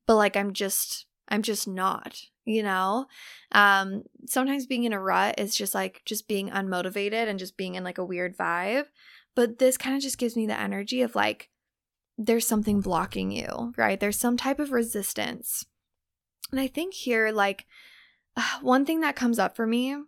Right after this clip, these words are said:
when I hear this question is, you know, in Feel the Good, we talk a lot about, like, our, our worthiness of feeling good, or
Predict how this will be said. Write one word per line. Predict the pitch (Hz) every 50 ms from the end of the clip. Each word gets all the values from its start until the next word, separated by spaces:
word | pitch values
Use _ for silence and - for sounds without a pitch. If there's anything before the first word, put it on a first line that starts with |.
| _ _
when | - 226 214
I | 214 202
hear | 196 - - 196 185 185
this | 196 202 208 214 220 - - - - - - - - _ _ _ _ _ _ _
question | - - - - 226 226 220 - - 202 185 185 185 185 185 190 220 233 _ _ _ _
is, | - 208 202 202 208 220 - - - - _ _ _ _ _ _ _ _ _ _
you | - 233 226
know, | 214 208 196 190
in | - 220 220
Feel | 214 - - 262 262 254
the | 269 254
Good, | 214 - 202 190 185 180 - 185
we | 214 208
talk | 202 - - - 214 214
a | 214 -
lot | 214 220 208 202 220 202 196 190 190 - - 202
about, | 190 - 196 190 185 185 185 180 185 - _ _ - - - _ _ _ _
like, | - 214 202 196 196 190 - - - - _ _ _ _ _ _ _ -
our, | 220 214 214 208 208 - - _ _
our | - 214 208 208
worthiness | 202 196 190 196 190 190 196 202 233 240 262 311 330 330 - -
of | 233 226
feeling | - - 208 190 190 190 190
good, | 185 190 196 98 92 - - - - - -
or | 196 196 190 190 190 190 196